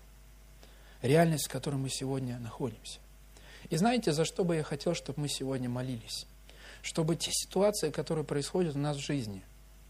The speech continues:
то, что у нас, знаете, вот даже вопрос финансов,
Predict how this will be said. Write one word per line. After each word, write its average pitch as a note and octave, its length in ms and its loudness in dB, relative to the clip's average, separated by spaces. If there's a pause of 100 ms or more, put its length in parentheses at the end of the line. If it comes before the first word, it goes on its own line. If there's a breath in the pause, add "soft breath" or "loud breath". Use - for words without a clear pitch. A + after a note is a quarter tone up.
(300)
то, F#3 60 -2
что D3+ 200 -2
у D3 60 2
нас, D3+ 300 2 (360 loud breath)
знаете, E3+ 360 8
вот B2+ 100 2
даже C3+ 460 6
вопрос D3 360 4
финансов, F3 560 2